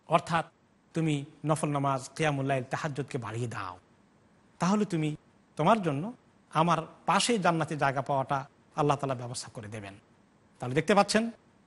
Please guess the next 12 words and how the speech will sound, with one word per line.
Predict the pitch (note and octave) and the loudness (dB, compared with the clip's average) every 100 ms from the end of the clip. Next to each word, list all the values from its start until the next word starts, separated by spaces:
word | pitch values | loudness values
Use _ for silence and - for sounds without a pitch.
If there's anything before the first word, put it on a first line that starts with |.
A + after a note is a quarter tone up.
| _ - | _ -4
জান্নাতের | C3+ D#3 F#3+ G3+ G3 | 2 4 4 2 0
উঁচু | A#3+ A#3 G3+ | 0 2 2
আসন, | D#3+ - F3+ A2+ - - _ _ _ _ _ _ _ _ | 2 2 0 0 -10 -20 _ _ _ _ _ _ _ _
জান্নাতের | C3+ D3 F#3+ G3 G#3 G3+ - _ | 0 2 2 0 -2 -2 -10 _
হাই | - F#3 C4+ | -2 2 2
ক্লাস | C#4 A#3 F#3+ F3 | 0 2 2 2
অর্জনের | E3+ D3+ D#3 D3 | -2 -2 -2 -2
জন্য | C3+ C3+ E3 C4+ _ _ _ _ | -4 -4 -6 -8 _ _ _ _
শারাফুল | - C#3+ C3+ D3 | -2 0 2 0
মুমিন | E3 A3 A#3+ C4+ - _ | -2 0 0 -2 -6 _
কিয়ামুল | D3 D#3+ A3 | -2 2 2
লাইল, | B3+ D4+ E4 | 2 0 0